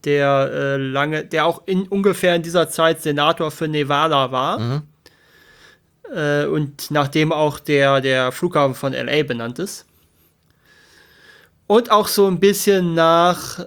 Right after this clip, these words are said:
Speaker 1: ähm, Kennedy tatsächlich modelliert. Äh, weil seine Fra-, ne, er ist ja Pat Gary und seine Frau ist ja auch Pat mit Doppel-T
Speaker 2: Mhm.
Speaker 1: dann.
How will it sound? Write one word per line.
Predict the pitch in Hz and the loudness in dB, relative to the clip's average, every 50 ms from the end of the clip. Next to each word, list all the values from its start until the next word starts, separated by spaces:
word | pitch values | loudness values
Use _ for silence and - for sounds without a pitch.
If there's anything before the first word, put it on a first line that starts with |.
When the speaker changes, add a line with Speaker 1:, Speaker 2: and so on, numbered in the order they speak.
| - - | -10 -8
Speaker 1:
ähm, | 165 156 151 151 151 151 151 147 143 139 143 143 143 147 139 _ _ - - _ _ _ _ _ | -6 -4 -4 -4 -4 -4 -4 -6 -6 -6 -6 -8 -10 -12 -14 _ _ -20 -20 _ _ _ _ _
Kennedy | - - 349 269 151 - - 127 110 | -2 0 0 0 0 -2 -4 -6 -8
tatsächlich | - 131 127 - - 135 127 123 - - - - - - - _ _ _ _ _ _ _ _ - | -8 -8 -10 -8 -8 -10 -10 -12 -14 -18 -20 -20 -20 -20 -20 _ _ _ _ _ _ _ _ -10
modelliert. | 127 127 120 123 117 123 131 147 - - - - _ _ _ _ _ _ _ _ _ _ _ _ _ _ _ _ _ _ - | -8 -6 -6 -6 -4 -2 -2 -2 -2 -4 -8 -18 _ _ _ _ _ _ _ _ _ _ _ _ _ _ _ _ _ _ -10
Äh, | 151 135 135 139 135 | -6 -4 -2 -2 0
weil | 127 135 135 143 | 2 2 2 2
seine | 139 151 147 147 147 139 | 2 2 2 2 2 0
Fra-, | - - - 160 - - | -2 -6 -8 -8 -8 -2
ne, | 156 165 190 190 | 0 0 0 2
er | 147 147 156 156 160 | 2 2 4 4 4
ist | 170 156 | 2 2
ja | 180 160 | 0 -2
Pat | - - 175 165 165 - | 0 0 0 0 0 0
Gary | - 165 160 170 190 240 233 | 0 2 2 2 2 0 -2
und | 180 143 | -2 -2
seine | - 160 151 151 147 | 0 -2 0 -2 -2
Frau | - - 165 170 196 | -2 0 2 4 4
ist | 185 - | 4 2
ja | 175 190 | 2 2
auch | 220 - - - | 2 0 -2 -6
Pat | - - 160 180 233 - - - - - | -2 2 2 2 2 0 -8 -16 -14 -12
mit | 151 139 - | -8 -4 -2
Doppel-T | 170 160 - 131 - 117 107 | -2 -2 -2 -2 -2 0 2
Speaker 2:
Mhm. | 131 135 | 2 2
Speaker 1:
dann. | 139 143 165 202 | 0 0 -4 -6